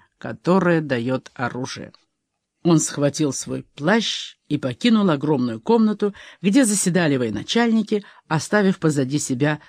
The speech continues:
разнородный гул голосов. В этот раз Кейто позволил себе говорить без обычной сдержанности и сделал это нарочно. Пускай Кромвель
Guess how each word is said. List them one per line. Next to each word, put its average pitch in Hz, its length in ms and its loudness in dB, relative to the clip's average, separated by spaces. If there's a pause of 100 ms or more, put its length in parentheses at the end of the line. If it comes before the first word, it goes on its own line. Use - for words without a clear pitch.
(120)
разнородный 139 800 0
гул 123 400 -6
голосов. - 640 -8 (1800)
В 170 80 2
этот 269 240 2
раз 277 260 2
Кейто 269 320 4
позволил 254 520 4
себе 233 340 2
говорить 226 500 2 (220)
без 196 280 2
обычной 226 520 4
сдержанности 202 880 2
и 214 160 0
сделал 196 360 2
это 220 200 0
нарочно. 220 640 0 (680)
Пускай 220 600 2
Кромвель 240 800 4